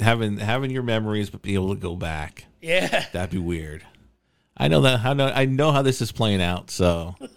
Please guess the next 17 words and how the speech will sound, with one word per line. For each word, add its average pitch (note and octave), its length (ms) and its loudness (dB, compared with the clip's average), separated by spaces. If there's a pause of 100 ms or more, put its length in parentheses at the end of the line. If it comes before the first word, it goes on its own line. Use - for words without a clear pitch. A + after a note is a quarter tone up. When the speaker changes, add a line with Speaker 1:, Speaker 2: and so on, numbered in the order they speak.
Speaker 1:
<laughs> - 260 -10
we're, C3+ 380 -2 (300)
we're - 100 2
doing E3+ 220 6
it B2+ 100 4
different B2 300 2
this F#2+ 160 2
time. F2+ 380 -2 (760)
Holy A#2 340 6
shit. F#2 460 2 (320)
Speaker 2:
Yeah, B3 260 0 (240)
right? G3 320 -2 (140)
Speaker 1:
Dude, A#2+ 120 4
I'd A2+ 100 4
be B2 80 4
an G#2 60 4
all-pro. G2+ 500 4